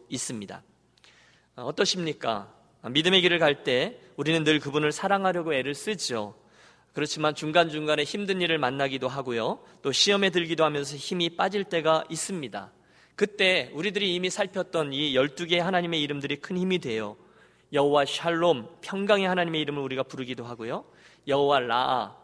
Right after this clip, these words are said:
목자이신 하나님, 그분의 이름을 부르기도 합니다. 그 말인즉 그때 우리들에게 그분을 향한 믿음이 있다는 것입니다. 하나님, 결국 이 사망의 음침한 골짜기에서도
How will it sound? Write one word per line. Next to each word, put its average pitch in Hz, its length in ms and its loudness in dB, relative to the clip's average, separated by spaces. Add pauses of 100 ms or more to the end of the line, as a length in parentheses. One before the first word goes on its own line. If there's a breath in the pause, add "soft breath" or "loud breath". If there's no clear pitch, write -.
(100)
목자이신 156 640 0
하나님, 139 460 0 (200 loud breath)
그분의 180 280 4
이름을 156 240 2
부르기도 135 380 -6
합니다. 107 600 -12
그 190 120 -6
말인즉 135 880 -4
그때 180 220 2
우리들에게 165 920 2
그분을 147 280 -2
향한 135 240 0
믿음이 127 480 -4
있다는 139 400 -2
것입니다. 107 600 -6 (500 soft breath)
하나님, 185 520 0 (180)
결국 196 320 2
이 196 80 -4
사망의 220 380 0
음침한 190 360 -4
골짜기에서도 151 920 -4